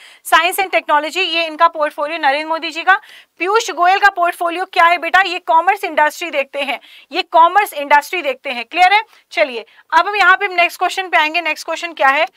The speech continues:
हमारा <coughs> आज का? What is the theme of World Hepatitis Day?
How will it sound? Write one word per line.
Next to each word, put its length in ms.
हमारा 400
<coughs> 320
आज 200
का? 180
What 180
is 80
the 220
theme 220
of 180
World 240
Hepatitis 680
Day? 160